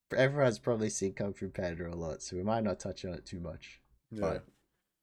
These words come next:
Speaker 1: would highly rate, if anyone has not
Speaker 2: Mm.
Speaker 1: seen Kung Fu Panda, definitely
Speaker 2: Yeah.
Speaker 1: check all of them out. Maybe not the T V show, though. <laughs> That
Speaker 2: Oh,
Speaker 1: one
Speaker 2: I
Speaker 1: is
Speaker 2: haven't
Speaker 1: for
Speaker 2: even,
Speaker 1: kids.
Speaker 2: I didn't even know that existed.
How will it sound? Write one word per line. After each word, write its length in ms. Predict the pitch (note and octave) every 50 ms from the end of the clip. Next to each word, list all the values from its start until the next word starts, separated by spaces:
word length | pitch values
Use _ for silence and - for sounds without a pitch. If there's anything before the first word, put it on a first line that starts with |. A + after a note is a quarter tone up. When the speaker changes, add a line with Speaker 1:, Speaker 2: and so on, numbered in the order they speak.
| -
Speaker 1:
would 160 | G#2+ G#2+ G2
highly 400 | G#2 - C#3 C3 A#2+ G2+ F2+ F#2
rate, 320 | E2+ F#2 F#2+ E2+ D#2+ D2+ -
if 120 | - - -
anyone 340 | - A2 A2 G#2+ G2+ F#2+ F2
has 260 | F2+ G2+ E2+ E2 F2+
not 260 | F#2+ E2+ F2+ E2 - F#2+
Speaker 2:
Mm. 20 |
Speaker 1:
seen 300 | - - F#2 E2+ D#2+ E2
Kung 180 | - F2 D#2+ E2+
Fu 140 | - - E2+
Panda, 480 | D#2+ - E2 D#2+ D#2+ E2 D#2+ F2 F#2+ - _ _ _
definitely 460 | - E2 D#2+ - - - - - - C#2
Speaker 2:
Yeah. 80 | - -
Speaker 1:
check 120 | - -
all 160 | - - - -
of 60 | - -
them 120 | - -
out. 80 | - - - - _ _ _ _ _ _ _ _ _ _ _ _ _ _ -
Maybe 160 | G#2 G#2+ A2
not 140 | A2 G2+ -
the 40 | -
T 160 | - - E2
V 100 | D2 C#2 -
show, 160 | - - - D2
though. 500 | - - - _ _ _ _ - D3+ -
<laughs> 60 | - - F4+ - _ _ _ _ _ _ _ _ _ _ _ _
That 100 | - G#2
Speaker 2:
Oh, 60 | G#2+ G#2
Speaker 1:
one 100 | F#2+ F#2
Speaker 2:
I 40 | F#2
Speaker 1:
is 120 | F#2 F#2
Speaker 2:
haven't 140 | F2+ F2 D#2+
Speaker 1:
for 60 | E2+
Speaker 2:
even, 100 | E2+ F2+ -
Speaker 1:
kids. 100 | - -
Speaker 2:
I 60 | B2 B2+
didn't 120 | C3 G#2+ G2+
even 120 | F2 E2+
know 140 | F#2 F#2+ F#2+
that 140 | F#2 F2+ F2
existed. 440 | E2+ E2+ F#2+ F#2 - - F#2 F2